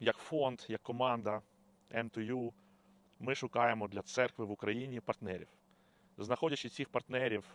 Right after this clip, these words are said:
ми створюємо умови, щоб їх партнерство було максимально ефективне, щоб воно приносило плід, щоб цей плід був очевидний і щоб цей плід був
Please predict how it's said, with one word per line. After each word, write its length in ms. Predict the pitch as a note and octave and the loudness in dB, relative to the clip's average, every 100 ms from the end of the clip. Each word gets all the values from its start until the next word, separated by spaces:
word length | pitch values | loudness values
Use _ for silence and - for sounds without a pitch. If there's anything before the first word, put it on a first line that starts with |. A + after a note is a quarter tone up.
| - | -10
ми 220 | G#2+ A2+ | -4 -4
створюємо 540 | - A#2+ B2+ A2+ G#2 | -4 -2 0 0 -2
умови, 760 | G#2 - A2 A#2+ C#3+ A2+ G2+ F#2+ _ - - - | -4 -4 -4 0 2 2 -2 -6 _ -20 -20 -10
щоб 220 | B2+ A2+ | -6 -4
їх 120 | B2 | -2
партнерство 520 | A#2 A#2 B2 - A2+ | -2 -2 -4 -2 -2
було 260 | G2+ G#2 A2 | -2 -2 0
максимально 600 | G#2+ - G#2+ A2 A2+ G#2+ | -2 -4 -2 0 0 -2
ефективне, 560 | F2+ G2+ - A#2+ G2+ F2+ _ _ - | -6 -10 -6 -4 -4 -8 _ _ -10
щоб 160 | A2+ G#2+ | -6 -4
воно 140 | B2 | -4
приносило 520 | - A#2 A2+ G2 F#2+ | -4 -4 -4 -2 -4
плід, 380 | - A#2 D#3+ - _ _ _ | -2 -4 -4 -8 _ _ _
щоб 240 | - A2+ G2+ G2+ - | -8 -6 -6 -10 -4
цей 200 | A#2 G#2+ | -2 -2
плід 220 | A#2+ A#2 | -6 -4
був 160 | G#2+ - | -4 -4
очевидний 680 | - A#2+ A2 B2+ C3+ D3 A#2 | -4 -2 -2 -2 -4 -8 -10
і 60 | |
щоб 180 | - G2+ | -12 -10
цей 200 | - G2+ | -6 -6
плід 220 | - A#2+ | -6 -8
був 260 | A2 A#2 | -4 -6